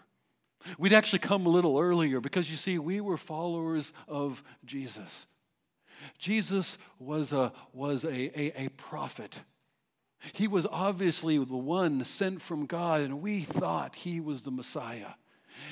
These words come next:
And now it was Passover. And just as Passover was that time when God had delivered his people from oppression,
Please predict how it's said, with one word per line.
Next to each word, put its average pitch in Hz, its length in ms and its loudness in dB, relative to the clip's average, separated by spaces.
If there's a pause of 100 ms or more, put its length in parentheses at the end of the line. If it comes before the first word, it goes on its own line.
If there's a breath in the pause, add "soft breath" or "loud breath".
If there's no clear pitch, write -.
(120 loud breath)
And 123 300 -2
now 160 600 0
it 135 120 -8
was 131 200 -8
Passover. 113 800 -14 (880 loud breath)
And 135 180 -6
just 208 320 2
as 180 140 -8
Passover 135 680 -4
was 139 360 -4
that 147 260 -6
time 127 480 -10 (240 loud breath)
when 120 240 -2
God 160 400 -2
had 127 320 -8
delivered 139 540 -4
his 120 220 -8
people 139 380 -10
from 120 280 -14
oppression, 117 680 -14